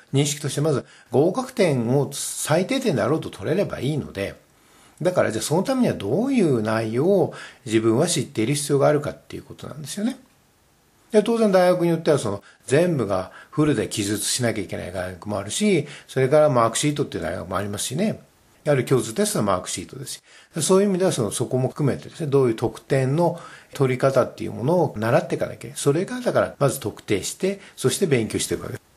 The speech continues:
す。残り時間がじゃあ、えー、何日、何年残ってるか、何日残ってるのかっていうことで、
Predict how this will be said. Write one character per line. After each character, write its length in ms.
す。 140
残 240
り 60
時 120
間 120
が 120
じ 80
ゃ 60
あ、 100
え 500
ー、 40
何 260
日、 160
何 220
年 120
残 200
っ 20
て 140
る 40
か、 80
何 240
日 120
残 160
っ 20
て 140
る 100
の 100
か 120
っ 20
て 140
い 20
う 40
こ 80
と 100
で、 160